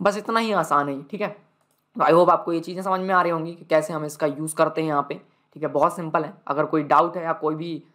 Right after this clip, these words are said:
आ, प्रश्न है या फिर आप सो-, चाहते हो React में या फिर Angular में या फिर किसी और टेक्नोलॉजी में हम इस एपीआई का मैप माई इंडिया का यूज़ करें,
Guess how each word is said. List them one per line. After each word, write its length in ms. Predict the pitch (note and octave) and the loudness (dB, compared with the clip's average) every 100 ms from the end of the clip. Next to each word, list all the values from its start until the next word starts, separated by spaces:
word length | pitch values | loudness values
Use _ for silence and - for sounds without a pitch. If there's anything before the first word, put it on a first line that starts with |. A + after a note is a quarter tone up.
| _ _ _ | _ _ _
आ, 280 | C#3+ C#3+ C#3 C3+ - _ - - - | 2 4 4 2 -8 _ -20 -8 -2
प्रश्न 260 | D#3+ F3 F3 | 0 0 0
है 120 | E3+ | 2
या 100 | D#3 | 4
फिर 120 | D3+ | 4
आप 140 | D3+ - | 2 2
सो-, 180 | D3+ D3+ | -4 -4
चाहते 280 | - D#3 D#3 | 0 0 0
हो 80 | D#3 | -2
React 260 | D3+ D#3 E3 | -2 -6 -2
में 120 | D#3+ | 0
या 80 | D#3 | 0
फिर 140 | D#3 | -2
Angular 260 | D3 D3+ D#3 | 0 0 0
में 160 | D#3 | 0
या 100 | D3 C3+ | 0 -2
फिर 140 | C3+ | -6
किसी 220 | C3+ D3 | -10 2
और 120 | D#3+ | 2
टेक्नोलॉजी 440 | E3 E3 D#3+ D3 D3 | 2 0 0 0 -6
में 160 | C#3+ - _ _ - | -12 -16 _ _ -2
हम 180 | D#3 D#3 | -2 -2
इस 180 | F#3+ - - | -10 -10 -6
एपीआई 360 | D#3+ D#3+ F3+ E3+ | -6 0 2 2
का 80 | E3+ | 2
मैप 180 | D#3 D3+ | 2 2
माई 140 | D#3+ | 0
इंडिया 180 | D#3 D#3 | 0 0
का 140 | D3+ | 0
यूज़ 240 | D3 F3 - | -2 -4 -2
करें, 200 | D#3 | -4